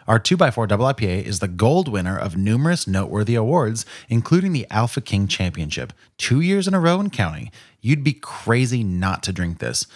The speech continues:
So close your eyes, open up, and experience the mad floral, citrusy, and clean taste of hop talent.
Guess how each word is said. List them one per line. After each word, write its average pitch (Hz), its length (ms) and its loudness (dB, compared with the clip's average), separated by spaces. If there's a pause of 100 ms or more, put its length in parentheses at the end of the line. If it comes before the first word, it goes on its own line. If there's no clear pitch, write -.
(140)
So - 160 -4
close 175 280 2
your 120 120 0
eyes, 87 400 -2
open 175 240 0
up, 95 260 -2
and 110 80 0
experience 156 480 0
the - 100 -4
mad 98 320 0
floral, 120 300 0
citrusy, 120 480 -4
and 85 100 -4
clean 143 340 0
taste 135 300 -2
of - 120 -10
hop 117 280 0
talent. 85 380 -4